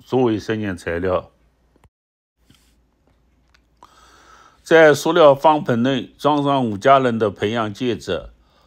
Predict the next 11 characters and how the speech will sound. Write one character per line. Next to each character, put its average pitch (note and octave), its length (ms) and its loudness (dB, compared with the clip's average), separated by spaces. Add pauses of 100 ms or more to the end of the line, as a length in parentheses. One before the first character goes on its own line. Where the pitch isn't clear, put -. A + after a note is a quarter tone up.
(140)
补 A#2+ 200 -2
种 D3+ 280 -4
日 F3+ 60 -4
本 C#3 280 -2
板 A#2 300 0
栗 B2 100 -4
南 B2 280 -2
瓜 C#3 200 4
子 F#2+ 240 -10
育 A2+ 140 -6
苗。 F2 400 -8